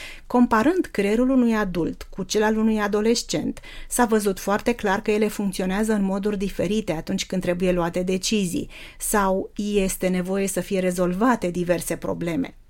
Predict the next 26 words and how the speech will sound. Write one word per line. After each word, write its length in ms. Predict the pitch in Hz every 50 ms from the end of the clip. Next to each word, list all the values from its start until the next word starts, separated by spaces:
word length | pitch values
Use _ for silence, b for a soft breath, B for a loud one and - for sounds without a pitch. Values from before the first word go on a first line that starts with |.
| - - - - - -
Acțiunile 640 | - 190 180 - - - 202 196 233 294 339 311 262
întreprinse 640 | 226 202 - 185 170 - - 214 240 226 - 202
de 160 | 175 175 170 170
un 160 | 180 175 180
adolescent 680 | 175 180 180 180 - - 165 - - - 254 285 285
sunt 280 | 269 - 247 226 226 -
ghidate 500 | 185 180 180 170 180 190 220 226 - 226
de 160 | 196 185 185
emoții, 580 | 185 180 180 185 196 196 185 175 - - 170 175
de 160 | 165 175 175
amigdala 600 | 175 175 180 180 180 170 175 185 190 208 208 202
cerebrală, 720 | 196 - 190 180 180 175 175 175 185 185 175 165 160 160 B B B B B B B B
fiind 360 | - - 247 254 254 240 220
mult 400 | 202 220 233 277 339 392 359 -
mai 180 | - 226 208 190
puțin 320 | 190 185 180 - 220 226
influențate 640 | 220 214 190 - 190 175 175 180 - 196 190 - 202
de 140 | 196 190 180
gândire, 560 | 175 180 180 180 185 180 190 185 175 170 165
adică 320 | - 175 185 180 - 190
de 140 | 185 185 180 170
lobii 260 | 175 185 190 196 196
frontali 560 | 185 - - 180 165 170 - - 175 175 175
corticali. 800 | - - - 175 170 - - 170 - - - 180 170 - - B B B B B B B B B B B -
Mai 220 | - 202 220 240
mult, 460 | 233 233 220 190 170 - - - -